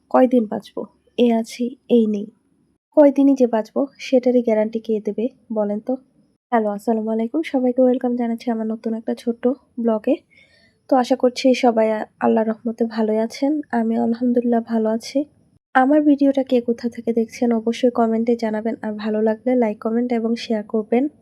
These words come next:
তো এতক্ষণ যাবৎ যে কথাগুলো আসলে বলতেছিলাম, একটা পোস্টের ভিত্তিতে এই কথাগুলো বলতেছিলাম আর কি। তিন চার দিন যাবৎ Facebook-এ ঢুকলে আমি একটা পোস্ট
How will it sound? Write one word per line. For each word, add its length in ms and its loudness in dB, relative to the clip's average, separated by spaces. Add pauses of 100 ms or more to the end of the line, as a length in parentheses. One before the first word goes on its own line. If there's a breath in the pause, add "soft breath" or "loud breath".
(500)
তো 40 2
এতক্ষণ 420 2
যাবৎ 320 0
যে 180 2
কথাগুলো 480 -2
আসলে 300 -2
বলতেছিলাম, 760 -2 (240)
একটা 300 -4
পোস্টের 640 0 (280)
ভিত্তিতে 480 -4
এই 220 2
কথাগুলো 480 -2
বলতেছিলাম 640 -2
আর 140 -8
কি। 140 -2 (600)
তিন 100 2
চার 240 -2
দিন 160 2
যাবৎ 360 0
Facebook-এ 500 2
ঢুকলে 340 -2 (120)
আমি 300 0
একটা 240 -6
পোস্ট 400 -4